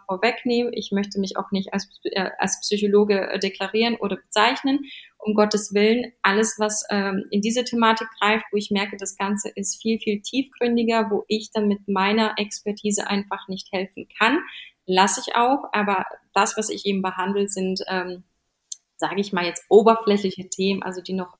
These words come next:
recht an der Oberfläche kratzen, wo es, äh, um das Selbstwertgefühl geht, Selbstbewusstsein, Triggerpunkte, vielleicht aus der Vergangenheit,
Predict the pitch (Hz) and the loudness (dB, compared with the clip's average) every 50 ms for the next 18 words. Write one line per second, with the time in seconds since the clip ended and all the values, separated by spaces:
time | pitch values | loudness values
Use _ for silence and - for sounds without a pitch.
0 | - - 180 214 220 220 - 208 196 185 - - 196 202 202 202 202 196 196 - | -4 -2 0 0 0 0 -2 -2 -2 -2 -2 -4 0 0 0 0 0 -4 -4 -4
1 | 190 - - - - 196 202 - - 208 202 185 185 190 190 190 - - - - | -6 -10 -8 -4 -2 -2 -2 -2 -2 -2 -2 -2 0 -2 -2 -2 -4 -8 -6 -4
2 | 190 185 185 185 - - 196 190 190 175 - - - - - - - - - 180 | -2 -2 0 -2 0 0 0 0 0 -2 -6 -8 -10 -12 -20 -18 -8 -2 -2 -2
3 | 180 - - 180 175 - - - - - - - 175 170 175 160 - - 180 175 | 0 0 0 -2 -2 -6 -8 -18 -20 -14 -6 -6 -4 -2 -2 -2 0 0 0 0
4 | - - - - 170 170 - 175 - - - 180 170 180 180 - - - 208 196 | 0 -2 -6 -8 -10 -8 -8 -8 -8 -10 -8 -8 -6 -6 -8 -6 -2 2 2 4
5 | 196 190 180 196 - - - - - _ _ _ - 196 196 190 190 196 - - | 4 2 0 0 -2 -8 -16 -18 -20 _ _ _ 2 2 2 2 0 -2 -4 -2
6 | 185 185 190 190 - - - 196 196 196 190 190 - 170 180 196 196 190 196 180 | 0 0 0 0 -2 -4 -4 -4 -2 -4 -4 -2 0 0 2 2 0 0 -2 -4
7 | 170 170 | -6 -6